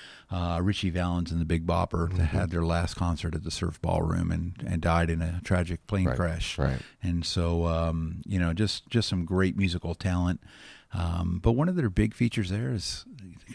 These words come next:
Speaker 1: just a beautiful lake.
Speaker 2: Right, right. It's gorgeous. It's and, and it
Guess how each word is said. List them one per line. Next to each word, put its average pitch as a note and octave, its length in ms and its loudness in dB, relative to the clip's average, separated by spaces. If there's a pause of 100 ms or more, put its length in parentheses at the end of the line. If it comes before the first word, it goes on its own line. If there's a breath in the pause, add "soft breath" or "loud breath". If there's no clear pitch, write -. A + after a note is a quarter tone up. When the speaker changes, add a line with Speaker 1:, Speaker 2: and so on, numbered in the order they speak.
Speaker 1:
just F2 200 -6
a F2+ 60 -2
beautiful E2+ 460 -2
lake. - 360 -8 (560)
Speaker 2:
Right, - 160 -6 (260)
right. C#2+ 240 6
It's C#2+ 140 0
gorgeous. D#2+ 580 4
It's - 320 4
and, A2 340 6
and A#2 120 12
it - 160 6